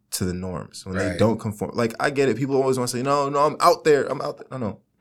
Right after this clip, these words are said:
Speaker 1: We're not out there. <laughs> We're not out there.
Speaker 2: Right.
Speaker 1: We just refuse to, uh, uh, for lack of better words,
Speaker 2: Yeah.
Speaker 1: to take, you know, the crap anymore.
Speaker 2: Yeah, yeah.
Speaker 1: You know, it's just not.
Speaker 2: No, that's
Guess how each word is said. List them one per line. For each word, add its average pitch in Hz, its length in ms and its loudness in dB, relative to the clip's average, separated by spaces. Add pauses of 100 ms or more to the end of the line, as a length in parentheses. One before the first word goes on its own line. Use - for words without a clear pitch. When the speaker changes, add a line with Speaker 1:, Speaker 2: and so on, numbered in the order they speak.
(640)
Speaker 1:
We're 110 100 -4
not 135 220 0
out 104 160 -6
there. 90 160 -10 (280)
<laughs> 147 440 8 (320)
We're 131 100 8
not 160 260 8
out 143 220 0 (120)
there. 113 180 0 (120)
Speaker 2:
Right. - 160 -10 (100)
Speaker 1:
We 120 200 8
just 151 280 4
refuse 147 540 0
to, 104 140 -8 (140)
uh, 117 140 -8 (280)
uh, 95 320 -6 (360)
for - 140 -8
lack 110 280 -4
of 92 160 -10
better 92 220 -4
words, 90 340 -8
Speaker 2:
Yeah. 101 80 -4
Speaker 1:
to 90 60 -6
take, 90 200 -4 (180)
you - 80 -14
know, 80 220 -14 (220)
the - 80 -20
crap 90 340 -10
anymore. 80 340 -14
Speaker 2:
Yeah, 92 220 -4 (320)
yeah. 87 200 -8
Speaker 1:
You 87 60 -10
know, 87 220 -6
it's 90 160 -8
just - 160 -12
not. 87 300 -10 (460)
Speaker 2:
No, 98 140 -4
that's - 340 -10